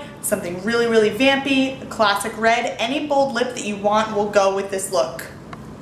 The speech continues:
right here. Today I'm going to be using the CoverGirl lipstick in Smitten. And this is a really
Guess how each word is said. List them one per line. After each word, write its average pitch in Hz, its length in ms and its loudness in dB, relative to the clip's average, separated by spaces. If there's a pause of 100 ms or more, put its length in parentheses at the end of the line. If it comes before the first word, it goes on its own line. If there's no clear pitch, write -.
(120)
right 185 220 2
here. 175 160 -4
Today 359 180 -2
I'm 294 80 -2
going 285 200 4
to 262 80 0
be 254 80 0
using 226 360 0
the 208 240 -2
CoverGirl 233 760 4
lipstick 202 480 -4
in 208 160 -4
Smitten. 208 800 -2 (340)
And 214 220 4
this 370 220 2
is 302 140 -2
a 240 40 -2
really 240 420 -2